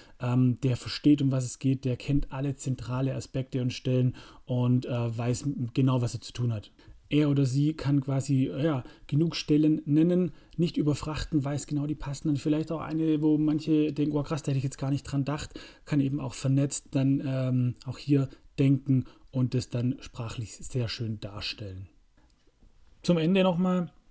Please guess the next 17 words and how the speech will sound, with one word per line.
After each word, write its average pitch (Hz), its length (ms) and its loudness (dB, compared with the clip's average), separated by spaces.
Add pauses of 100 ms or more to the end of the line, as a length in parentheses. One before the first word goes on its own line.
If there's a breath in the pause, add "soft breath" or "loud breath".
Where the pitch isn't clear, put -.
(960)
Struktur, 170 540 2
Struktur, 170 460 2
Struktur. 220 640 2 (880 soft breath)
Das 151 280 0
ist 135 100 -10
das - 140 -8
Allerwichtigste. 160 800 -4 (380 soft breath)
Dann 139 300 2 (260)
müsste 156 320 0
das 135 300 0
eigentlich 147 320 2
auch 139 160 -2
in 135 120 2
eine 127 200 0
ordentliche 127 460 0
Richtung 113 320 -6
gehen. 104 260 -6